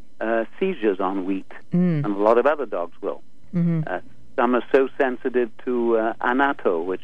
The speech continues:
Speaker 1: is a, a color dye, a normal vegetable col-, color dye from the lipstick tree, and that's in yellow and orange cheese. One little piece, and a sensitive dog will have a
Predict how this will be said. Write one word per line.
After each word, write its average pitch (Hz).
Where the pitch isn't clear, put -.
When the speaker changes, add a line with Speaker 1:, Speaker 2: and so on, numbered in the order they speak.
Speaker 1:
is 101
a, 92
a -
color 135
dye, 85
a 104
normal 123
vegetable 110
col-, -
color 113
dye 104
from 113
the 110
lipstick -
tree, 76
and 110
that's 120
in 123
yellow 120
and 123
orange 120
cheese. 113
One 135
little 160
piece, 214
and 117
a 113
sensitive 120
dog 113
will 117
have 120
a 117